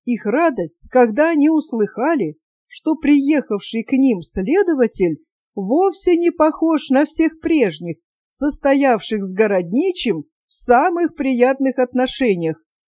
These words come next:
и что, судя по тому, как он повел дела, городничему не миновать суда. Но, увы,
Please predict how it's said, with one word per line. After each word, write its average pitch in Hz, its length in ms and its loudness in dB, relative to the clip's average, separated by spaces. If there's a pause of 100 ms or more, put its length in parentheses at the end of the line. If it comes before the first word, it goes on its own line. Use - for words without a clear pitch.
(180)
и 330 180 4
что, 320 380 2
судя 220 480 0
по 240 200 0
тому, 269 420 4
как 233 340 -2
он 233 240 0
повел 196 460 0
дела, 185 440 -2 (380)
городничему 269 960 2
не 285 220 2
миновать 269 520 2
суда. 196 500 0 (1120)
Но, 285 440 0
увы, 208 680 0